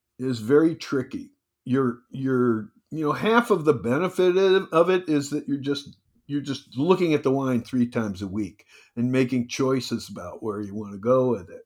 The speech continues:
So, uh, you can't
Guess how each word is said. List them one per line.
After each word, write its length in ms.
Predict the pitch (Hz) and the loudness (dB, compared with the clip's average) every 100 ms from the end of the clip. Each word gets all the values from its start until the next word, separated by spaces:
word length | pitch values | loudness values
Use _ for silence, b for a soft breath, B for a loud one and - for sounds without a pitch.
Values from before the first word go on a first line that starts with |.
| _ _ | _ _
So, 680 | - - 120 110 104 107 _ _ _ _ 120 | -12 0 4 4 2 -4 _ _ _ _ -6
uh, 320 | 113 104 95 95 _ _ _ - | -2 -2 -2 -8 _ _ _ -14
you 200 | 151 160 | -10 -10
can't 440 | - 220 220 202 | -2 2 2 0